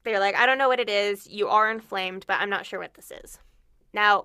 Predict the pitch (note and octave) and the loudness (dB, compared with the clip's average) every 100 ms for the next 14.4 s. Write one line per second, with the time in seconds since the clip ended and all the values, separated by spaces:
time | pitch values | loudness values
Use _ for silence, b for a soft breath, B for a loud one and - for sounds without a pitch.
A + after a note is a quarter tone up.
0 | G#3 D#4 G4 - C#4 A#3+ G#3+ G#3+ F#3 E3+ | -4 -2 -2 0 -2 0 -2 -4 -4 -4
1 | D3+ D#3+ F#3+ G#3 C#4 C#4 - C4 A#3+ G#3 | -14 -16 -12 -10 -10 -10 -10 -4 -4 -4
2 | G#3+ A3 G3 F3+ E3+ F3 F3 F3 F#3 F3+ | -8 -6 -6 -6 -6 -8 -8 -10 -14 -10
3 | D3+ - - - - - b b b b | -10 -8 -12 -12 -14 -20 b b b b
4 | b - G3 A3+ A#3 D#4 D4+ A#3+ G3+ G#3 | b -6 -2 2 2 0 -4 -4 -2 0
5 | G#3+ B3 A#3+ G3+ G3+ - F3 E3 - _ | 2 0 -4 -4 -6 -6 -4 -6 -14 _
6 | _ - D4+ F4 E4 - G3+ A3 A3 G3+ | _ -12 -8 -6 -6 -6 -8 -6 -8 -8
7 | G#3+ G#3 F#3+ E3+ D#3+ E3 F3+ - _ - | -10 -6 -4 -4 -6 -10 -12 -16 _ -6
8 | G3+ B3 A#3+ A#3 - A3+ A3 G#3 G3+ - | -4 -4 -8 -10 -8 -8 -8 -8 -8 -8
9 | F#3+ F3 - F3 E3 D#3+ E3+ D#3+ - - | -10 -10 -4 -4 -4 -10 -10 -16 -16 -18
10 | - - - _ _ B3 C4 D#4 D4 C4+ | -16 -16 -18 _ _ -4 -4 -2 -2 -2
11 | A#3+ G#3+ G#3 A3 A#3 - F#3+ - C4 C4+ | -4 -8 -10 -6 -6 -6 -10 -4 -2 -2
12 | - E3+ D#3 - b b b G3+ G3 G#3+ | -4 -12 -12 -12 b b b -4 -4 -4
13 | A3 G3+ G#3+ A3 G#3+ F#3+ G3 A3+ A3+ F#3 | -4 -2 -2 -2 -4 0 0 -2 -6 -8
14 | F3+ E3+ D#3 D#3 | -6 -8 -6 -8